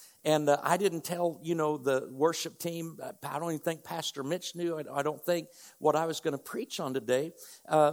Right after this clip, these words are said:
but the first thing that, that James says is, "My brethren, count it all what?"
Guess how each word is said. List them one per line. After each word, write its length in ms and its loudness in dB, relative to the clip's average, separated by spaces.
but 140 2
the 60 2
first 400 -4
thing 220 0
that, 180 -4
that 180 -4
James 420 -2
says 360 -4
is, 160 -4
"My 160 0
brethren, 560 -4
count 380 -6
it 80 -2
all 260 0
what?" 460 -4